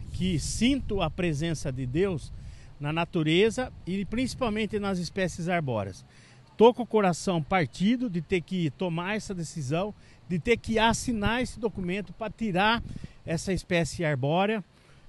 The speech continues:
de centenária do nosso município, mas na vida profissional de cada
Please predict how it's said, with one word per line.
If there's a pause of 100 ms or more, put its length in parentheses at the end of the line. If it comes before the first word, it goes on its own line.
de
centenária
do
nosso
município,
mas (380)
na
vida
profissional
de
cada